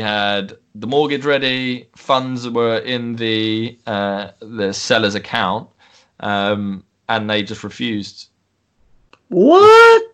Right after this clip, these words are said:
Speaker 1: They just refused to complete.
Speaker 2: Why?
Speaker 1: Well, I don't know. Um, we, we basically, in, in the time between exchange and completion, we got, um, planning permission,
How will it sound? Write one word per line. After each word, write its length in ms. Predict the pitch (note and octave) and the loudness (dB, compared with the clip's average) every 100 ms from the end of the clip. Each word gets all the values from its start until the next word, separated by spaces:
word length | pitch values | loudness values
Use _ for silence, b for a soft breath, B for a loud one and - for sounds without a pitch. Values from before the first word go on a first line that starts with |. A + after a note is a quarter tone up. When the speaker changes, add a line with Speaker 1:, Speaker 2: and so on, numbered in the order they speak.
| _ - | _ -12
Speaker 1:
They 100 | A#2 | -8
just 140 | A#2 B2 | -8 -6
refused 380 | A2+ C3+ A#2 | -4 -2 -2
to 60 | A#2 | -4
complete. 500 | A#2 A#2 C3 G#2+ - _ _ _ - | -10 -2 0 -2 -6 _ _ _ 2
Speaker 2:
Why? 460 | D3 D3 C#3 C3 - G#2+ _ _ - C4 | 8 10 10 6 -2 -20 _ _ -20 -18
Speaker 1:
Well, 560 | - A2+ - G2+ - _ _ - | -10 -8 -4 -4 -4 _ _ 2
I 140 | C3+ | 4
don't 220 | A#2 G#2 G2+ | 4 0 -2
know. 340 | G2 F#2 F2+ | -2 -2 -4
Um, 580 | G#2+ G2+ G2+ G2+ G2+ G2+ - | -2 -2 -2 -4 -8 -12 -12
we, 280 | B2+ C3+ B2+ | -6 -6 -4
we 120 | C#3+ | -4
basically, 440 | C#3 C#3 B2+ A#2+ A#2 | 0 -2 -2 -4 -4
in, 100 | A#2 | -4
in 440 | B2+ B2+ A#2 B2 | -8 -8 -8 -8
the 80 | A#2+ | -6
time 440 | B2+ C#3 C3 A#2+ | -2 0 0 -4
between 320 | A2+ A2 A#2+ A2 | -8 -6 -6 -6
exchange 380 | - B2 A2+ | -4 -4 -2
and 60 | A2 | -4
completion, 480 | G#2+ B2 A#2+ G#2+ G#2 | -6 -4 -4 -4 -4
we 180 | A2+ A2 | -2 -2
got, 340 | A2 A2 - | 0 0 0
um, 360 | A#2+ G#2 G2+ G2+ | -4 -4 -6 -8
planning 340 | - B2 A2 | -4 -4 -4
permission, 560 | F#2+ G2+ F#2 F2+ F2+ | -10 -10 -8 -8 -10